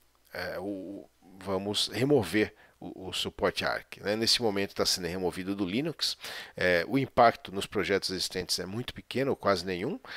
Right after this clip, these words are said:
é, exceto que eles tenham agora uma me-, vão, isso permite uma melhor performance, né?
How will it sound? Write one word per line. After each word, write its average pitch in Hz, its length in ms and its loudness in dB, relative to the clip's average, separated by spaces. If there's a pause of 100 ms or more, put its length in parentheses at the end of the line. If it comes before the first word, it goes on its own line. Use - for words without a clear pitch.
(160)
é, 90 300 4
exceto 113 400 4
que - 80 -14 (100)
eles 98 240 2
tenham 107 240 2
agora 92 280 4
uma 87 120 0
me-, 87 120 -4
vão, 87 360 -6 (140)
isso - 180 0
permite 107 440 2
uma 92 80 0
melhor 92 180 4
performance, - 720 -2
né? 98 160 -8